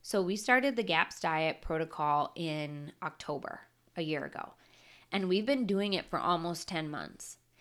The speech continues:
And just a few weeks ago, like, we were finally able to implement the full protocol.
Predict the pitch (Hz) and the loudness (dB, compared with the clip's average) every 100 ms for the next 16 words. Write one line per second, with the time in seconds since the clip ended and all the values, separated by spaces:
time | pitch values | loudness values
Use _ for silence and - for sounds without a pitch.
0 | - - - 185 180 175 208 247 202 - | -20 -20 -2 2 2 4 2 2 0 0
1 | 214 226 233 208 196 - 175 170 156 156 | 2 4 6 4 2 -2 0 4 4 2
2 | 156 165 175 180 170 - 160 160 156 170 | 0 2 4 4 0 2 4 4 2 -2
3 | - 147 156 160 - - - 170 165 165 | -2 2 2 0 -4 -8 -4 -4 -2 -2
4 | 160 156 - 160 151 - 165 156 156 156 | -2 -4 -2 -4 -4 -2 2 4 4 2
5 | - 160 143 - - - - | 0 0 -2 -6 -6 -6 -6